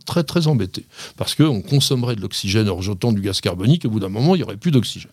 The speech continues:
Donc ça, c'est aussi quelque chose de très important. Bon.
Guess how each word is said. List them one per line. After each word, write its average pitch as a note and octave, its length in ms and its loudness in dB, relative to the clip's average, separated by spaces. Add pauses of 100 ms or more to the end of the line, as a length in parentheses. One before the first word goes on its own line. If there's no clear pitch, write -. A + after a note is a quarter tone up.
(400)
Donc B2 160 8
ça, G3+ 140 4
c'est - 140 2
aussi A#2+ 460 -2
quelque A2+ 260 2
chose E3+ 200 0
de A#2+ 80 2
très A2 220 0
important. - 460 -8
Bon. F2 120 -16